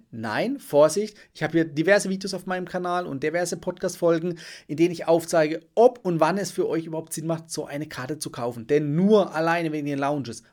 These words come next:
macht's keinen Sinn. In Kombination mit den anderen Benefits und Vorteilen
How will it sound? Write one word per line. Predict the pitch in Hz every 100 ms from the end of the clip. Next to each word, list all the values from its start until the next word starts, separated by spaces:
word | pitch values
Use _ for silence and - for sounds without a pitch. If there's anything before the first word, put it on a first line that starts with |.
| _
macht's | 107 113 -
keinen | - 101 107 101
Sinn. | - 104 - _ _ _ _ - -
In | 131
Kombination | 160 151 139 175 202 180
mit | - 113
den | 113
anderen | 175 202 139 113
Benefits | 104 104 107 -
und | 110
Vorteilen | - 104 - 90